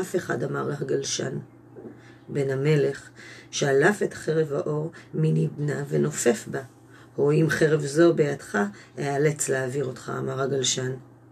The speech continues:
"אבל חכה עד שאנוח מעט." "מה כבר עשית שעליך לנוח?", שאל בן מלך אירלנד. "הרם אותי על כתפיך וצא לדרך."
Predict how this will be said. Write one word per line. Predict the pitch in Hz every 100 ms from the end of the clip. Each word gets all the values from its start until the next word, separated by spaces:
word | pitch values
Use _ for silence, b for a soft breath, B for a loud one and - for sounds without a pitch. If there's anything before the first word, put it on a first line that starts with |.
| - B -
"אבל | 143
חכה | 147 156 151 214 220
עד | 202 262 -
שאנוח | - 147 147 143 - -
מעט." | - - - - - - - - - - - - - - - - - - -
"מה | 202
כבר | - 147 160
עשית | - - - 247
שעליך | 214 156 160 156
לנוח?", | 160 151 151 175 139 127
שאל | - 143 143
בן | 143 147 143
מלך | 139 135 -
אירלנד. | 165 139 139 135 139 - - B B B B B -
"הרם | 165 202 294
אותי | 302 214
על | 180
כתפיך | - 180 156 - 151
וצא | 156 - 214 254
לדרך." | 254 302 220 151 - -